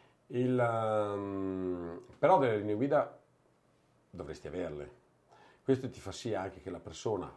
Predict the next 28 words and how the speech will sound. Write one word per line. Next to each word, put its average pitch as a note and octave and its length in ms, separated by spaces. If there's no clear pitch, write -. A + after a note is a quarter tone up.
fatto A2 340
il A2 80
corso, A#2 640
arrivi F#2+ 320
in F#2+ 80
locale G#2 500
e F2+ 180
cominci A#2+ 640
a F#2 60
farti D#2+ 300
la D2 80
differenza. C#2 560
Quindi F#2+ 200
cominci A2 540
ad, F2+ 160
a G2 60
farti G#2+ 380
appassionare F2 580
il D#2 80
cliente, A2+ 800
cominci G2 420
a F2 40
farti - 240
cassetto, A#2+ 640
cominci F2 400
a E2 40
farti, E2+ 360
eh, C#2+ 580